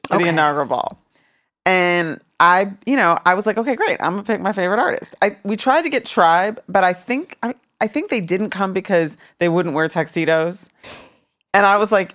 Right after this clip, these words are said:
Speaker 1: "I don't care," but, like, whoever was, like, in charge of the whole thing was like, "No, they have to." So I was like, "Okay." We got Kwame.
Speaker 2: Okay.
Speaker 1: We had, um,
Speaker 2: Polka dot.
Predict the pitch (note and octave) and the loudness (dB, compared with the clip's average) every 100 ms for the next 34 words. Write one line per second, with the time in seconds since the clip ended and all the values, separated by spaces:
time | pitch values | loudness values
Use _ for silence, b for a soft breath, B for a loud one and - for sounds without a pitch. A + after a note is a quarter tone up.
0 | - B3 D4+ B3+ A#3 C#4 A#3+ F3+ D3+ D#3+ | -8 -6 -6 -6 -4 0 2 2 2 2
1 | D#3 F3+ F3+ E3+ E3 D#3 - D#3+ C#3 D3+ | 2 2 2 2 0 -4 0 0 2 -2
2 | D3 F3 E3+ D3+ D3 B2+ C#3 F3+ F#3+ E3+ | 2 4 4 2 -2 0 2 2 2 0
3 | D#3+ C#3+ B2+ C3 C#3+ C3 C3 C#3 C#3+ B2+ | -2 -2 -4 -2 -4 -4 0 0 0 -8
4 | G#2 B2+ C3+ B2+ B2+ B2 - B B - | -10 -10 -10 -10 -6 -8 -8 B B 0
5 | F#3+ F#3 - A3+ G3+ G#3+ F3+ A3 - _ | 2 2 2 2 4 2 2 -2 -8 _
6 | _ - C4 G4+ G4 G4 G#4+ - - G#3 | _ 2 2 2 0 0 -4 -8 -2 0
7 | B3 G3 F#3 F3+ - F3+ F3 E3+ E3 C#3+ | 4 4 4 2 2 2 2 0 -6 -8
8 | - - - B3+ A#3+ A#3+ | -14 -6 -2 -2 -4 -8